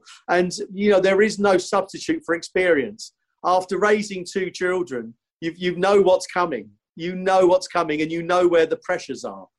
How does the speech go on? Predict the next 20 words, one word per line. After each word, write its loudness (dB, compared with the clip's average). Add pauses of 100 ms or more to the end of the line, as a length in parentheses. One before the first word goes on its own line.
(300)
You -4
can -4
see 2
it. 2 (100)
And -2
I 2
thought, 2
right, 0
there, 0
there's 0
just -8
a -4
couple -2
of -6
things -4
we -4
need. -2
One 2
is -2
help 0